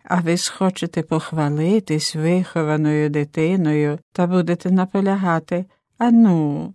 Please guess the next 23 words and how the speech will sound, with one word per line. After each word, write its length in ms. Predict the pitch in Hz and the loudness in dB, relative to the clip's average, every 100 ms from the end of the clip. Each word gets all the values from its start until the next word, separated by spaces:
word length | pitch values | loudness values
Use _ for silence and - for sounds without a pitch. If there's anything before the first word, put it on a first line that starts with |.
| - | -2
ну, 380 | 220 208 165 151 | 0 2 0 -2
скажи 540 | - 175 170 202 311 | -4 -4 -2 -2 0
дякую", 720 | 320 190 147 - 160 151 143 147 _ _ - | 0 0 -2 -4 -4 -2 -4 -6 _ _ -4
то 200 | 180 - | -2 -2
оте 260 | 165 175 170 | -4 -4 -2
"дякую" 640 | 165 190 226 - 170 170 | -2 -2 -4 -4 -2 -2
буде 300 | 185 202 190 | -2 -2 -2
хіба 440 | 190 190 180 190 214 | -4 -4 -2 -2 -4
що 320 | - - 185 | -8 -4 -2
ледь 260 | 175 190 - | -2 -4 -8
чутно 560 | - 196 226 240 226 | -6 -4 -2 0 0
прошептане, 1080 | 226 233 233 - 208 147 147 - 156 151 151 165 _ _ - | 0 -4 -4 -2 -2 -2 -4 -6 -2 0 0 -4 _ _ -4
але 300 | 185 185 190 | -2 2 0
й 40 | |
запишеться 840 | 196 190 190 240 269 190 190 185 175 | 0 -4 -2 -2 -2 -6 -4 -2 -2
у 40 | |
підсвідомості, 1300 | 170 175 - 180 165 170 175 226 180 160 165 - 175 | -2 -6 -6 -4 -4 -2 0 0 0 0 -4 -6 -6
викликаючи 920 | 170 - 185 185 262 254 247 - 220 | -6 -6 -6 -4 -2 0 -2 -2 -6
певний 500 | - 175 175 196 214 | -2 -2 0 0 -2
страх 440 | - - 240 220 | -4 -4 -2 -2
до 140 | 165 151 | -2 -4
цього 340 | - 165 170 | -2 -2 -2
слова. 680 | 185 - 185 151 143 147 | -4 -2 0 0 0 -4